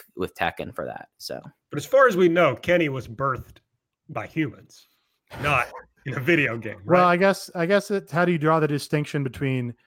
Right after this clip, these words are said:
Speaker 3: uh, uh, Tyson Smith, the character, and Kenny Omega, or <laughs> Tyson Smith, the person, Kenny
Speaker 2: Oh.
Speaker 3: Omega, the character?
Speaker 1: Yeah.
Speaker 2: Mm.
Speaker 3: Um, 'cause he is basically a walking Mega Man reference,
Speaker 1: Mm-hmm.
Speaker 3: of course.
Speaker 2: Sure.
Speaker 3: And he did have the, the Capcom sound team did his theme music for D D T.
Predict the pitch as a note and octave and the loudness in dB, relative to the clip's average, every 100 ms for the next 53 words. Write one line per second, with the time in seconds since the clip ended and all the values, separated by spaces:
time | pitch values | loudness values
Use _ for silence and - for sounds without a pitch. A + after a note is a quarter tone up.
0 | _ _ _ A#2+ A#2 A2 G#2+ B2+ A2 G#2+ | _ _ _ -2 -2 -2 -6 -6 -6 -6
1 | - D3+ C3+ B2 - C3 - A#2+ - C3 | -2 -4 -2 -8 -6 -6 -6 -6 -2 -2
2 | B2 C#3 A2 A2 - C3 B2 A#2 C3+ D3 | 0 -2 -2 -6 -4 -2 -2 -2 -2 -2
3 | D#3+ B2 A2+ E3+ D3+ - D#3 C3 D3+ D3+ | -2 -4 0 2 2 2 0 0 0 2
4 | D3 D3 D#3+ D#3+ E3 E3+ E3+ F3 F3+ F3 | 2 0 0 0 0 0 0 -2 0 -2
5 | E3+ F#3+ F3+ - A#2 F#3 E3+ E3+ D#3+ D3 | -2 -8 -8 0 2 4 2 2 4 4
6 | C#3 A#2+ A#2 _ D#3 C#3+ D#3 F#3 F#3+ D#3+ | 2 -2 -8 _ 2 4 6 6 6 4
7 | - - _ _ _ _ - D3+ - C#3+ | -2 -12 _ _ _ _ 0 0 2 2
8 | C#3 C#3 C3+ B2+ C#3 C3 A#2 G#2 C#3+ D3+ | 4 2 0 0 0 -2 -6 -4 -2 -2
9 | G#2 F2+ - - _ _ _ A#2+ B2 G#2+ | -6 -16 -18 -20 _ _ _ -6 -4 -6
10 | A2 G#2+ G#2 - - - G#3 C#3 D3 D#3 | -8 -10 -14 -16 -16 0 2 2 4 2
11 | D3+ C3+ C3+ A#2+ B2 C#3+ C3+ - C3 B2 | 2 2 -2 -2 -4 -2 -2 -2 -2 -2
12 | C#3 B2+ A#2 B2+ G2+ C#3 C#3 C3 - - | -2 -2 -4 -8 -4 -2 0 -2 -6 -6
13 | D3+ C#3 A2+ G2+ G#2+ - G#2+ A2 G#2 - | -6 -6 -8 -12 -14 -14 -12 -10 -10 -12
14 | G2 F#2+ | -16 -16